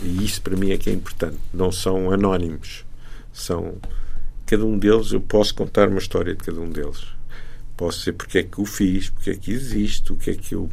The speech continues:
porque é que fiquei decepcionado ou não,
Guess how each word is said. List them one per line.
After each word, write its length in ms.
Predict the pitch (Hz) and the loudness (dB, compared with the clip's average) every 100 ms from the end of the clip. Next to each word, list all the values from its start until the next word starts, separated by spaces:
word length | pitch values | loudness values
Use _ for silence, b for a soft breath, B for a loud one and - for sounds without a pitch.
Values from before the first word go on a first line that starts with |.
| - | -4
porque 260 | 90 - 95 | -6 -4 -4
é 40 | |
que 280 | 92 - 92 92 - | -4 -8 -8 -8 -12
fiquei 380 | - - - 87 | -12 -6 -2 -2
decepcionado 760 | - 87 82 - 90 85 85 92 | 0 -2 -2 -2 0 0 0 0
ou 140 | 110 | 0
não, 380 | 101 92 92 | 2 2 2